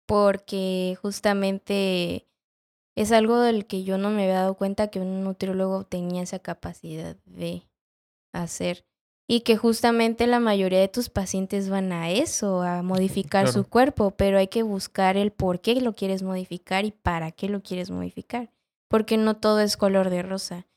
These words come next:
Speaker 1: No todo el que va a consulta para modificar su cuerpo significa que lo está haciendo de la mejor manera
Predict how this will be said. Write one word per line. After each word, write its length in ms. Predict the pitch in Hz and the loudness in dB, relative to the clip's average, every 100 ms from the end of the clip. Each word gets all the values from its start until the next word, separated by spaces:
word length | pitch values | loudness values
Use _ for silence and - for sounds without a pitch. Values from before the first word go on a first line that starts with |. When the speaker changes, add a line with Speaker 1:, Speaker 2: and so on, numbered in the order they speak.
| _ - | _ -4
Speaker 1:
No 180 | 214 220 | 0 2
todo 180 | 226 226 | 4 4
el 140 | 233 | 4
que 140 | 208 | -2
va 340 | 190 190 196 196 | 0 4 4 4
a 60 | |
consulta 560 | 190 190 180 190 190 196 | 0 -4 -4 -8 -6 -4
para 220 | - 185 | -2 -4
modificar 500 | 185 180 - - 180 | -4 -8 -10 -10 -8
su 140 | - 185 | -8 -6
cuerpo 360 | 190 196 208 | -6 -4 -4
significa 380 | 208 202 196 196 | -2 -4 -2 -2
que 60 | 202 | 0
lo 60 | |
está 180 | 190 - | -4 -4
haciendo 280 | 185 180 190 | -4 0 0
de 40 | |
la 140 | 196 196 | 0 -2
mejor 300 | 180 180 180 | -4 -6 -4
manera 520 | 180 196 240 247 | -4 -2 0 0